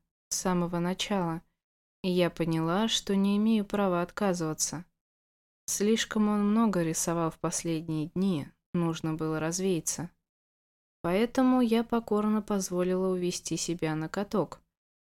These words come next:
надела коньки и вышла на лед. Да, совсем не то, что ролики. Хотя я уже почти забыла, что такое ролики.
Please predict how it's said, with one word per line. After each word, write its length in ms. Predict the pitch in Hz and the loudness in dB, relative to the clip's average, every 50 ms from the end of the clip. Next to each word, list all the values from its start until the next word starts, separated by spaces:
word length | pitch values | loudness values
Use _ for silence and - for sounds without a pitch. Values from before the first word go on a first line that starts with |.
| _ _ - | _ _ -2
надела 500 | 165 160 160 160 - 165 160 160 156 151 | 0 0 0 2 2 2 2 2 0 -2
коньки 640 | - - 151 151 151 151 156 - 202 220 240 233 | -2 -2 -2 -2 -2 -2 -2 -2 0 0 0 0
и 280 | - _ - 240 247 240 | -2 _ -4 -2 -2 0
вышла 400 | 226 220 220 214 - - 214 208 | 0 0 0 0 0 0 0 0
на 220 | 202 196 190 190 202 | 2 2 2 2 2
лед. 340 | 202 196 170 151 139 - _ _ _ _ _ _ _ _ _ _ _ _ _ _ _ _ _ _ - | 2 0 0 -2 -4 -8 _ _ _ _ _ _ _ _ _ _ _ _ _ _ _ _ _ _ -6
Да, 500 | 180 190 208 214 208 190 180 175 170 170 | -4 0 0 2 2 2 2 0 -2 -4
совсем 600 | - - - 170 170 - - - 180 175 175 175 | -4 -6 -4 -4 -4 -2 -4 -2 -2 -2 -2 0
не 140 | 180 196 196 | -2 -2 -2
то, 220 | - - 214 185 | -2 0 0 0
что 260 | - - - - 175 | 0 -2 -2 -2 0
ролики. 520 | 180 190 190 170 160 156 - - 156 151 - _ _ _ _ _ _ _ _ _ _ _ _ _ _ _ - | 0 2 2 0 0 -2 -4 -6 -8 -8 -8 _ _ _ _ _ _ _ _ _ _ _ _ _ _ _ -2
Хотя 340 | 175 170 - - 214 220 240 | -2 -2 0 0 2 4 4
я 220 | 247 233 240 240 | 4 4 4 4
уже 220 | 233 226 - 220 | 4 2 2 0
почти 440 | 208 - 208 202 - - - - 190 | -2 -2 -2 0 -2 -2 0 0 0
забыла, 480 | 185 185 196 202 202 233 226 196 175 170 | 2 2 2 2 2 2 2 2 2 0
что 260 | 170 - - - 165 | -2 -4 -4 -4 -4
такое 400 | - 170 - - - 165 165 170 | -4 -4 -4 -2 -2 0 0 2
ролики. 560 | 180 196 214 196 175 156 - - - 156 160 | 2 2 2 2 0 0 -2 -6 -8 -8 -8